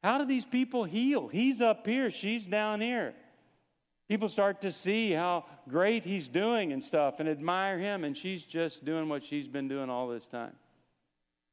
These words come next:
One woman, very smart, husband came home, confessed.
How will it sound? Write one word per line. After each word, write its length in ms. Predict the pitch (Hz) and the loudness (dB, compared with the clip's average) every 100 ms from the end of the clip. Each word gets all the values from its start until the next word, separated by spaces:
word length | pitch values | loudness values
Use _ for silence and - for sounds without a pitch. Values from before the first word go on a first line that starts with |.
| _ _ _ _ _ _ _ _ _ _ _ _ _ _ _ | _ _ _ _ _ _ _ _ _ _ _ _ _ _ _
One 260 | 151 165 151 | 0 2 2
woman, 280 | 156 127 113 | 0 0 0
very 220 | 160 151 | 0 0
smart, 440 | - 143 143 147 - - _ _ _ _ _ _ _ _ _ _ _ - | -4 -2 -2 -4 -10 -20 _ _ _ _ _ _ _ _ _ _ _ -2
husband 380 | 170 147 156 139 | 0 2 0 0
came 220 | 156 151 | -2 0
home, 320 | 147 151 151 | 0 0 -2
confessed. 720 | 151 131 - 151 151 151 - | -4 -6 0 0 2 -2 -10